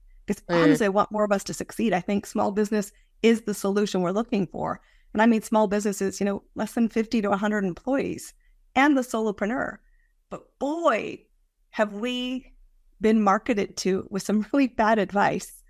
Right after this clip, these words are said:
Speaker 2: Mm-hmm.
Speaker 1: And that's why so many people are struggling, I think.
Speaker 2: Yeah,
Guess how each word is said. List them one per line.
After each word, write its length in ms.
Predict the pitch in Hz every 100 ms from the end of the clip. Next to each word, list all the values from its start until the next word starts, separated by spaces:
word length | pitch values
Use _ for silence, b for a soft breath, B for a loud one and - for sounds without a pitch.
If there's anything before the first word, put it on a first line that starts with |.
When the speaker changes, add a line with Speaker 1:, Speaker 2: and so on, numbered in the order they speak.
| _
Speaker 2:
Mm-hmm. 220 | 160 170
Speaker 1:
And 240 | 196 220 208
that's 180 | 208 -
why 100 | 202
so 160 | -
many 240 | 196 208 185
people 260 | - -
are 80 | -
struggling, 440 | 190 - - - -
I 100 | -
think. 320 | 147 - - _ _ -
Speaker 2:
Yeah, 360 | 170 175 165